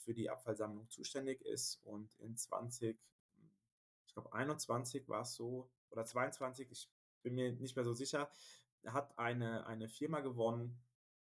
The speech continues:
die sich auf die Fahne geschrieben hatte, dass die, die Trucks, die sie verwendet, stärker digitalisiert sind.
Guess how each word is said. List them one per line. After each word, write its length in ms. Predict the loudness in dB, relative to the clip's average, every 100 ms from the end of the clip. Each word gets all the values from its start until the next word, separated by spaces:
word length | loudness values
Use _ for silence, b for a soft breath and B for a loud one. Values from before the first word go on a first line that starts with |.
| _ -20 -18 -2
die 180 | 2 4
sich 440 | 4 4 4 0
auf 180 | -4 -6
die 120 | -6
Fahne 380 | -4 0 0 2
geschrieben 480 | 0 0 0 0 0
hatte, 440 | -2 2 2 2 2
dass 280 | 0 0 0
die, 500 | -2 0 -2 -4 -8 _ -14
die 120 | -6
Trucks, 340 | 0 2 0
die 80 | -2
sie 120 | -2
verwendet, 560 | 0 2 2 4 4 4
stärker 360 | 2 2 2 -2
digitalisiert 800 | -2 -4 -6 -2 -2 2 2 2
sind. 500 | 0 -2 -6 -18